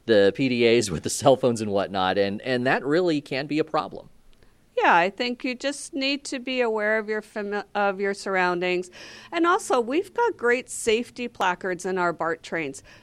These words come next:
Speaker 2: Read those safety placards and, and be familiar with emergency procedures on the trains. And,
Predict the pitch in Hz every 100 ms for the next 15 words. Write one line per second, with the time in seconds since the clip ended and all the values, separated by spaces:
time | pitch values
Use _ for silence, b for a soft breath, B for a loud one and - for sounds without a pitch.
0 | B _ 302 440 - 415 - 247 226 233
1 | 226 202 165 165 165 151 - 214 208 -
2 | 233 277 294 - 247 240 240 226 208 196
3 | 190 185 208 196 220 196 185 - 170 160
4 | 165 160 165 156 151 - 131 117 - B
5 | B B - 247 254 254 254